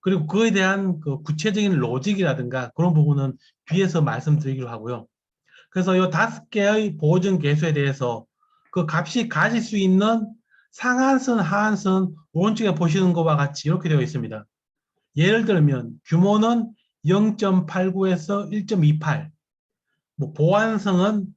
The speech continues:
영점구칠에서 일점영팔, 뭐 이렇게 되어 있죠.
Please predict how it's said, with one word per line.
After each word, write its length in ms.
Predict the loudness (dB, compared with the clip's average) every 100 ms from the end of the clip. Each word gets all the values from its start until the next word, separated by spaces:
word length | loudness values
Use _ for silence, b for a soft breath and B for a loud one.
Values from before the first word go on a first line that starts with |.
| _ _ -2
영점구칠에서 1120 | 2 2 2 2 2 0 -2 -2 -2 -2 -4
일점영팔, 880 | -4 -4 -2 2 4 4 0 -6 -6 _ _ _ _
뭐 100 | -4
이렇게 180 | -4 -2
되어 120 | -4
있죠. 380 | -6 -6 -8 -10